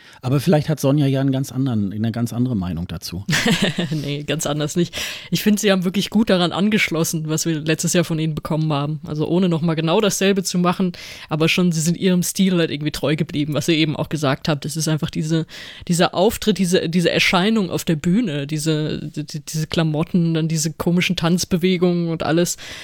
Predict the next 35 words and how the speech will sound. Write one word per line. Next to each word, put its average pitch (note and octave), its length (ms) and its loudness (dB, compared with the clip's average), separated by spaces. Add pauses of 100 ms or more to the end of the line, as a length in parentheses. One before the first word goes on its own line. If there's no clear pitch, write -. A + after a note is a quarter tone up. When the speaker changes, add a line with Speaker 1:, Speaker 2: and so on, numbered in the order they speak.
(480)
Speaker 2:
Und E3 160 -2 (200)
dazu F#3 260 2
kommt F#3 200 2
der F3 80 2
Song, G#3 380 2
hat F3 220 -2 (200)
erstmal, F#3+ 280 4
finde F#3 180 2
ich, E3 60 -2
einen F3 100 4
sehr F3 180 4
schönen F3 480 0
Vibe, G3+ 380 2
der F3+ 80 4
ist F3+ 100 2
so G3 80 2
geheimnisvoll, G#3 840 2
man F3+ 200 0
will F#3 100 2
irgendwie F3 220 2
dranbleiben G#3+ 680 2
und F3 120 4
hören, F#3 180 2
was F3+ 160 0
passiert - 280 0
denn F#3 100 4
da F3 80 2
als - 200 -2
nächstes B3 800 2
und F3 240 -2
also - 180 -4
ähnlich G3+ 320 2
zur G3 140 2
Bühnenshow G#3+ 480 0
auch. G#3+ 300 -2